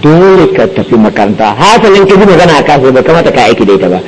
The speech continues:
Sai dan ka gane ta tangaran wanda za ka aiki da ita, amma in abu ne wanda yake zai tafi ya kamata ka je ka samu mai kasa ɗin.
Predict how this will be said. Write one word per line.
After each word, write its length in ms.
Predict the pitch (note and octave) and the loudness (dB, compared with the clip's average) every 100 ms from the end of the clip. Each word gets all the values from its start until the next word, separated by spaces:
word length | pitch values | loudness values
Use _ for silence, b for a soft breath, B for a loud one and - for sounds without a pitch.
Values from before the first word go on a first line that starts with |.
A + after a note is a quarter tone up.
| B B | B B
Sai 120 | G#3+ | 0
dan 140 | A3+ A#3 | 2 2
ka 120 | A3+ | 2
gane 260 | G#3+ A3+ F#3+ | 2 2 0
ta 120 | F#3+ | 0
tangaran 640 | - F#3 F3+ F3 F3 D3+ - - - - - - - - - | 0 0 2 2 2 0 -4 -12 -18 -20 -20 -20 -20 -20 -8
wanda 220 | D#3+ F3+ E3 | -2 0 2
za 100 | E3+ | 2
ka 100 | D3+ - | 0 0
aiki 120 | C#3 | 0
da 60 | B2 | 0
ita, 120 | C3 | 0
amma 200 | C3+ C#3+ - | 0 0 0
in 80 | C#4 - | -2 0
abu 160 | G3 | 0
ne 80 | F#3+ | 2
wanda 180 | F#3+ F#3 E3 | 2 2 2
yake 120 | D#3 | 2
zai 80 | D3+ | 0
tafi 160 | C3 C3+ | 0 0
ya 160 | F3 | 0
kamata 320 | C3+ A#2+ B2 | 0 0 0
ka 80 | A#2 | 0
je 120 | A#2 B2 | 0 -2
ka 100 | G#2+ | -2
samu 220 | G2+ A#2+ | -2 0
mai 100 | G#2+ | 0
kasa 220 | G#2 G#2 | -2 -6
ɗin. 140 | C4 | -6